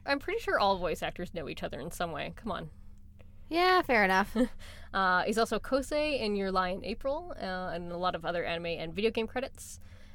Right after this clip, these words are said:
Speaker 1: And one of his farewell lines is, "Don't blindly trust anyone, especially your leaders."
Speaker 2: True, though.
Speaker 1: Yeah.
Speaker 2: True. In fact, get, get rid of leaders altogether.
Speaker 1: Mm-hmm.
Speaker 2: Let's do that.
Speaker 1: Well,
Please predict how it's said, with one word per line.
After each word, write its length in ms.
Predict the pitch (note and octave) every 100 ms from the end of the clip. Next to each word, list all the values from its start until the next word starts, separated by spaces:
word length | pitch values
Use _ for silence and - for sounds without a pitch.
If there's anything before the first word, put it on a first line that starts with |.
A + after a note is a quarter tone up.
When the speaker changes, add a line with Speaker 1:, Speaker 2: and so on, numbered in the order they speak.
| -
Speaker 1:
And 460 | F#3+ F#3+ F#3+ F#3+ F3+
one 120 | A#3
of 120 | A3+
his 160 | A#3 -
farewell 520 | - C#4 C4+ B3 A#3
lines 440 | A3 G#3+ A#3 C4
is, 260 | G#3 G3+ G#3
"Don't 400 | G#3 A#3 B3 G#3+
blindly 340 | G#3+ G#3+ G3+
trust 300 | G3 F#3 F3+
anyone, 520 | - A#3 B3 C#4 D4+ D#4
especially 580 | G#3 G#3 - G#3+ A3 G3+
your 160 | F#3 F#3
leaders." 540 | F3 - - - - - - - - - - - -
Speaker 2:
True, 500 | - - G#3+ C#4+ C#4
though. 600 | A#3+ G#3 F#3+ E3 D3+ B2 F#3
Speaker 1:
Yeah. 460 | - - - -
Speaker 2:
True. 580 | - G3 G#3 G#3 E3+ D#3+ - - - -
In 100 | G3
fact, 460 | - G#3 G3+ - - - - - - -
get, 200 | G#3+ - - - - -
get 220 | B3+ B3+
rid 220 | A#3+ C4
of 120 | B3 G#3+
leaders 460 | G#3+ A#3 A3+ A#3
altogether. 760 | A3 A3 G3+ F#3+ F#3+ F3 D#3 -
Speaker 1:
Mm-hmm. 380 | A#3+ E4+ - A#3
Speaker 2:
Let's 180 | G#3+ F3+ E3+
do 140 | B3
that. 340 | A3+ G#3 E3+ - -
Speaker 1:
Well, 460 | A3+ A#3 A#3 A#3